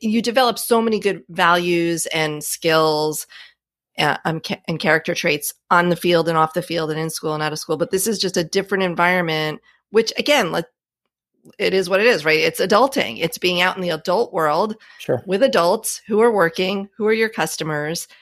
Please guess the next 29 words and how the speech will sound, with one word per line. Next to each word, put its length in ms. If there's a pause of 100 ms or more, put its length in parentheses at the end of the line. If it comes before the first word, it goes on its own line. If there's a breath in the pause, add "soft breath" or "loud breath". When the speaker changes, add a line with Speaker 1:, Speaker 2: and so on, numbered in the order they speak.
Speaker 2:
Mm-hmm. 160
Speaker 1:
and 140
learning 300
how 80
to 120
interact 400
in 100
that 180
way. 280
And 180 (840)
look, 220
my, 320
my 200
teenagers 500
are 80
guilty 340
too. 180
They 120
walk 240
around 160
with 80
their 120
noses 400
in 100
their 140
phones, 540
and 160
I'm 120
like, 280